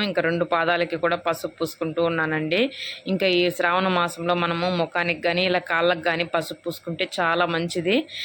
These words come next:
ఇంకా కా-, కాళ్ళకైతే నేను ఇంకా నిండుగా అయితే పసుపుతో అయితే, పసుపు అయితే పూసుకుంటూ ఉన్నాను. ఇంకా స్నానం చేసుకున్న తర్వాతే ఇలా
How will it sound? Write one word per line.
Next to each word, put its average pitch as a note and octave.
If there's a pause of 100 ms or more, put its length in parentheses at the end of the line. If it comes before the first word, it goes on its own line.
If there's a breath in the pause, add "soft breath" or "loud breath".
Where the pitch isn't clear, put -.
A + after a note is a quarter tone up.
(180 loud breath)
ఇంకా F#3+
కా-, F3 (180)
కాళ్ళకైతే F3+
నేను F#3
ఇంకా E3+
నిండుగా F3
అయితే E3+
పసుపుతో F3
అయితే, E3+
పసుపు F3+
అయితే F3
పూసుకుంటూ F3+
ఉన్నాను. E3+
ఇంకా G#3+
స్నానం F3+
చేసుకున్న E3+
తర్వాతే E3
ఇలా F#3+